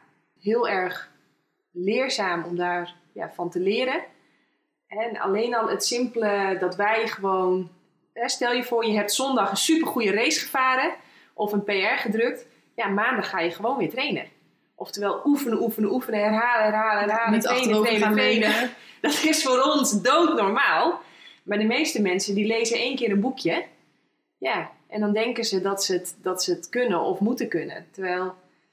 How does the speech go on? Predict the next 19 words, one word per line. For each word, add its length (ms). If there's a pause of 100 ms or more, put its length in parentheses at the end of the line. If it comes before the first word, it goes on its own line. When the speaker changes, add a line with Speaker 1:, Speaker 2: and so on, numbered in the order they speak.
(220)
Speaker 1:
ja, 200
dat... 80 (540)
nou, 260
in 80
ieder 140
geval 360
die 160
wereld, 600
hè, 180
dus 140
de 100
winnende 280
principes 380
van 120
topsporters. 500
En 160
de 80
laatste 440
wereld 440